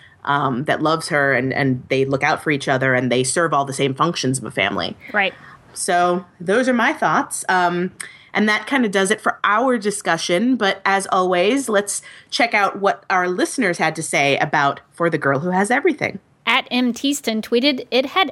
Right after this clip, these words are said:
Speaker 2: everything. Krypton,
Speaker 1: <laughs>
Speaker 2: Kal-El, Supergirl kicking butt, and lots of Martian Manhunter." Yeah, we actually got to see him full gear in the cape,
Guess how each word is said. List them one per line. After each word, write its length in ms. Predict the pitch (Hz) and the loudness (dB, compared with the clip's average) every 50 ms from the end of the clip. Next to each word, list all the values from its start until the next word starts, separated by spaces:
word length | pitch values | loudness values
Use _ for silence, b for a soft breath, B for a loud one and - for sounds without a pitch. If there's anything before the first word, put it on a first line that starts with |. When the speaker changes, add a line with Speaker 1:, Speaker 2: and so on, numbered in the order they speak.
| - - | -2 -2
Speaker 2:
everything. 760 | - 302 320 381 381 359 277 240 - 226 214 196 180 170 160 | -2 -2 0 0 0 2 2 2 2 0 -2 -2 -4 -8 -10
Krypton, 680 | - - 247 269 269 - - 302 302 294 294 294 220 | -6 -2 -2 -2 -2 0 -2 2 2 2 2 2 0
Speaker 1:
<laughs> 20 | - | 0
Speaker 2:
Kal-El, 640 | - 233 233 233 214 202 220 247 277 294 302 339 | 0 0 0 2 2 2 2 2 4 2 2 0
Supergirl 640 | 294 - - 254 247 269 277 240 233 254 269 294 277 | -2 -6 -6 -6 -4 -4 -2 0 0 0 0 0 -4
kicking 380 | - - 254 247 254 277 262 220 | -6 -4 -4 -4 -2 0 -2 -2
butt, 380 | - - 180 190 214 277 294 - | -2 -4 -4 -2 0 0 -2 -2
and 200 | - 202 202 196 | -6 -10 -8 -6
lots 300 | 190 190 190 240 269 - | -4 0 0 0 0 -2
of 100 | 262 208 | -6 -8
Martian 400 | 202 196 190 233 233 - 254 220 | -6 -4 -4 -4 -2 -2 -4 -4
Manhunter." 560 | 208 208 208 226 254 202 202 180 - 165 170 | -4 -4 -2 -4 -4 -4 -6 -10 -10 -12 -12
Yeah, 340 | 175 185 220 277 302 233 - | -8 -4 0 0 0 0 0
we 240 | 202 208 214 247 285 | -4 -4 0 2 2
actually 300 | 330 339 - - 330 302 | 2 0 0 -4 -6 -2
got 120 | 302 294 285 | -2 -2 -2
to 100 | 320 277 | -4 -6
see 180 | - - 277 | -4 -4 -4
him 340 | 262 269 269 262 254 254 247 240 B B B B B B B B B - | -2 -2 -2 0 0 -2 -2 -4 B B B B B B B B B -2
full 280 | - 254 269 277 277 277 | 0 2 2 2 2 -2
gear 360 | 226 - 254 254 254 262 262 | -2 -2 2 2 4 4 4
in 220 | 262 - 240 240 233 | 2 2 0 -2 -2
the 80 | 214 175 | -2 -6
cape, 540 | - - - - 226 247 262 269 262 - | -10 -12 -4 -2 0 0 0 0 -4 -8